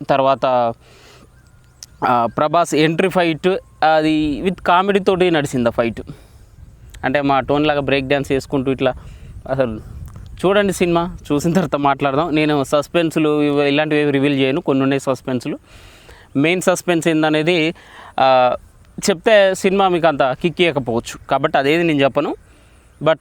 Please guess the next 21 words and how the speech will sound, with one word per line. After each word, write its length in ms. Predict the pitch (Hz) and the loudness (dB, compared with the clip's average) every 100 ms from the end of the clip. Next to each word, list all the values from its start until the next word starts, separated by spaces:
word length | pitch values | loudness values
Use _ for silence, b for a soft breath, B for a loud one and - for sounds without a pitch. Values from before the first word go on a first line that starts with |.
| 160 | 2
ఆ, 260 | 147 139 135 | 4 4 4
మహాభారతం 480 | 143 185 196 190 175 | 2 2 2 0 0
చూసిన 200 | 165 165 | 0 0
వాళ్ళకి 200 | 165 156 | 0 0
ఇది 60 | |
బాగా 260 | 143 147 151 | 2 2 2
అర్థమవుతుందని 580 | 143 143 143 131 139 135 | 0 0 0 0 0 2
మళ్ళీ 220 | 131 147 | 2 2
చెప్తాను. 400 | 147 117 143 147 | 0 0 0 0
ఎందుకంటే 640 | 175 143 156 175 156 170 | 0 0 2 0 2 0
మహాభారతంలో 800 | 180 143 165 180 180 175 180 175 170 | 2 2 4 4 2 2 2 2 2
విలన్ 300 | 147 170 175 | 2 2 2
క్యారెక్టర్ 340 | 175 156 165 | 0 2 0
అంటే 140 | 156 | 2
మనకు 180 | 160 151 | 2 2
ముందు 200 | 143 151 | 2 0
గుర్తొచ్చేది 480 | 151 151 160 143 147 | 0 0 -2 0 0
ఎవరు? 260 | 143 147 135 | 2 2 2
అశ్వత్థామ. 680 | - - 170 131 113 110 - | 0 0 0 0 -2 -2 -2
ఎందుకంటే 400 | 143 165 160 165 | 0 0 2 2
అతన్ని 520 | 147 165 160 160 | 2 2 2 0